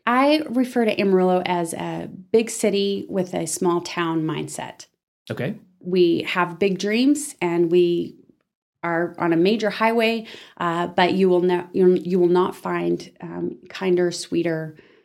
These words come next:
Speaker 1: people in the city. Um, and I think that's the small town. You know, we have so many small towns that surround us and they help one another,
Speaker 2: Mm-hmm.
Speaker 1: you know, the neighbors, you know.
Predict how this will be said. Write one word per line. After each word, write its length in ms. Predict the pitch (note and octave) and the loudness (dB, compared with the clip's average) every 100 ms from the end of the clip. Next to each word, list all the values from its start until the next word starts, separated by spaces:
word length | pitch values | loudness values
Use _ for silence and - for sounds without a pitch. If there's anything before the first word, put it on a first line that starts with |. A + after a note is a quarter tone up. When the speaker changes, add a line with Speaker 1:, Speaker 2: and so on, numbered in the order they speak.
| _ _ _ - | _ _ _ -8
Speaker 1:
people 520 | G3 E3+ E3 F3 _ | -6 -2 -4 -6 _
in 140 | F3 F3 | 0 2
the 80 | |
city. 480 | E3 F#3 F3 E3+ - | 0 -2 0 0 -2
Um, 220 | E3 E3 E3+ | -4 -4 -2
and 80 | |
I 60 | F3+ | 0
think 180 | F3+ F3+ | 2 2
that's 260 | F3 - - | 0 -6 -8
the 80 | |
small 280 | F3+ F#3 E3 | -6 -4 -4
town. 420 | D#3+ E3+ D#3 F3+ - G3+ | -6 -12 -10 -10 -10 0
You 100 | E3+ | 2
know, 160 | D#3+ | 2
we 160 | E3 F#3 | 0 0
have 140 | F3+ | 0
so 160 | - F#3+ | -2 0
many 160 | F#3 F3+ | 2 2
small 240 | - F3 | 0 -4
towns 380 | E3+ F3 E3+ - | -2 -4 -4 -6
that 80 | - | -10
surround 420 | - E3 E3 F3 | -8 -6 -2 -2
us 240 | E3 - | -2 -6
and 160 | D#3 D3+ - - | -8 -8 -12 -18
they 220 | F3 F#3+ F#3 | 2 4 4
help 340 | F#3 F3+ F3+ | 4 0 2
one 120 | E3 | 0
another, 440 | E3 D#3+ D#3+ D#3+ - | 2 0 -2 -6 -2
Speaker 2:
Mm-hmm. 80 | F#3 | 2
Speaker 1:
you 40 | |
know, 340 | E3 D#3 D#3+ E3+ - _ | 2 2 -2 -4 -10 _
the 80 | E3+ | 2
neighbors, 580 | F3 E3 E3 E3 E3+ - | 4 4 2 -2 -2 2
you 80 | E3+ | 2
know. 520 | D#3 D#3+ - E2+ | 2 -4 -8 -8